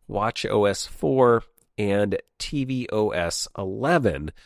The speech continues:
with older devices, specifically devices running either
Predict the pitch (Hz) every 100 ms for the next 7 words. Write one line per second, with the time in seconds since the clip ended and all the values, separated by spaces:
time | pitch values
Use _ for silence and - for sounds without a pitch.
0 | _ _ _ - - 131 165 180 143 101
1 | 87 - 117 - - - - 110 - -
2 | 226 196 - 113 92 95 - - 107 101
3 | 101 113 104 104 101 98 98 110 104 101